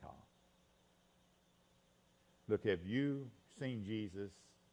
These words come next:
as the resurrected Lord of your life? Or has that just been some story you've heard all your life? Are you willing to, uh, you, are you one who will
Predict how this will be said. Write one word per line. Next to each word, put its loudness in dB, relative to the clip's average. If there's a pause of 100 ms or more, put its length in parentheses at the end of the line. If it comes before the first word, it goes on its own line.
(160)
as -2
the -2
resurrected -2
Lord 0
of -8
your -4
life? -8 (1080)
Or 12
has 12
that 12
just 4
been 2
some 0
story 4
you've -2
heard 8 (140)
all 10
your 0
life? -4 (560)
Are 8
you 8
willing 10
to, 4 (260)
uh, 6
you, 4
are 8
you 6
one 8
who 2
will 6